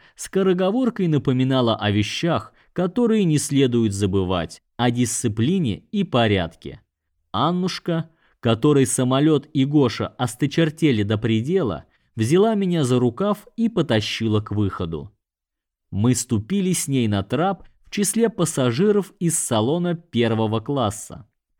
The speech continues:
Аннушка сразу нацепила на нос огромные солнцезащитные очки,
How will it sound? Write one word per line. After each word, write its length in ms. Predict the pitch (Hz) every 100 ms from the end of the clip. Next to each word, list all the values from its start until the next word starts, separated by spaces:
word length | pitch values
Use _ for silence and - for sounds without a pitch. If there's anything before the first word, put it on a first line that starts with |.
| _ _
Аннушка 540 | 120 135 135 127 - 113
сразу 440 | - 156 190 175
нацепила 680 | 160 127 - 110 143 139 110
на 220 | 104 139
нос 240 | 170 175 - - -
огромные 640 | 120 131 175 202 196 202
солнцезащитные 1160 | - 143 131 117 104 107 104 - 123 107 107 104
очки, 640 | 98 104 - - 185 196